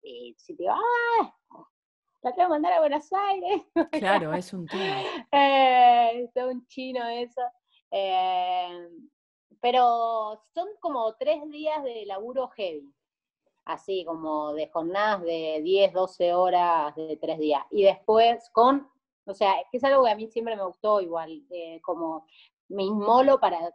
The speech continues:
Speaker 1: poder estar en paz. <laughs>
Speaker 2: Está muy bien, le
Speaker 1: Tipo
Speaker 2: pegás a
Speaker 1: así.
Speaker 2: pleno para después poder hacer un corte. ¿Qué youtubers mirás?
Speaker 1: Sí.
Speaker 2: ¿Qué youtubers te nutren o, o buscás, digamos,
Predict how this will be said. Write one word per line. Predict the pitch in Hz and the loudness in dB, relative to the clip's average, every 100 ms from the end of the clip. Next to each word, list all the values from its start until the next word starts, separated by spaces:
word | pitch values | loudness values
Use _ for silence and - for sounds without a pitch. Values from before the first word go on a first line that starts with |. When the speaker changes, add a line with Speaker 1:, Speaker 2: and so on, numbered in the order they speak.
| _ - | _ -10
Speaker 1:
poder | 170 220 | -4 -4
estar | 220 - 214 214 | -4 0 0 0
en | - 175 160 | -4 -10 -8
paz. | 165 147 - _ _ _ _ _ _ _ _ | -6 -6 -10 _ _ _ _ _ _ _ _
<laughs> | 247 240 - - _ 165 151 165 175 - - - | -4 -4 -12 -20 _ -16 -16 -18 -20 -20 -20 -20
Speaker 2:
Está | - 202 | -8 -8
muy | 196 | -6
bien, | 170 151 | -8 -8
le | |
Speaker 1:
Tipo | 156 170 | -6 -4
Speaker 2:
pegás | 208 170 | -2 -2
a | |
Speaker 1:
así. | 156 | -4
Speaker 2:
pleno | 185 202 226 202 | -4 -4 -2 0
para | 180 | 0
después | 165 185 185 | 2 0 -2
poder | - 170 180 190 - - - _ | -2 0 0 0 -6 -20 -20 _
hacer | 151 147 175 | -14 -8 -6
un | 165 147 | -6 -8
corte. | 151 139 127 135 139 _ - - _ _ | -8 -8 -10 -16 -18 _ -20 -20 _ _
¿Qué | 302 | -4
youtubers | 294 269 277 269 | -2 0 0 0
mirás? | 208 196 165 180 151 - | -2 0 4 4 0 -14
Speaker 1:
Sí. | _ _ _ | _ _ _
Speaker 2:
¿Qué | 208 | -6
youtubers | 214 220 190 | -2 -4 -4
te | - 175 | -6 -6
nutren | 175 - 156 147 143 | -6 -6 -8 -6 -8
o, | 135 139 | -10 -8
o | 143 | -8
buscás, | 143 - - 160 156 _ | -10 -10 -6 -6 -8 _
digamos, | 156 151 | -10 -10